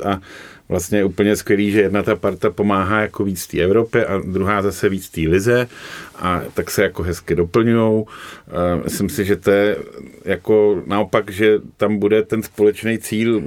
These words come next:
o to větší ta motivace, eh, nic prostě n-, neposrát kort,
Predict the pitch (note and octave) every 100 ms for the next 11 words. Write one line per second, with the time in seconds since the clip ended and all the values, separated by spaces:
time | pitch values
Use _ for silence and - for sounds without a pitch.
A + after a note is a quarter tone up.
0 | F#2+ A2 A2 G2 F#2 A#2 G#2 A2+ G2 G#2+
1 | G2+ G2 - G#2+ G#2 - - - - -
2 | E2 F2 D#2+ - G2 - F#2 E2+ - G2+
3 | G2 F#2 F2+ F2 G2 - G#2 G2 - -
4 | A2+